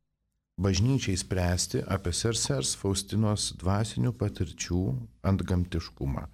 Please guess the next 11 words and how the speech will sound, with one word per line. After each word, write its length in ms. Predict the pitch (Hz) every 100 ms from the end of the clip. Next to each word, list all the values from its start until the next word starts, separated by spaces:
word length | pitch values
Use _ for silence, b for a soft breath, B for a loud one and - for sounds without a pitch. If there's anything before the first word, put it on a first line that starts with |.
| b b b b b b -
Apie 220 | 113 135
tai 140 | 143 143
byloja 540 | 131 127 131 123 107
pareiškimas 840 | 104 98 101 - - 127 95 80 -
išsakytas 840 | 92 - 95 - 117 101 92 - - -
tam 220 | 95 98
tikrose 460 | 95 90 92 - 110
jo 140 | 98 98
publikuotose 720 | 76 78 85 90 78 - 76
moksliniuose 560 | 80 - 76 71 -
straipsniuose. 800 | - - 80 69 - 65 - 64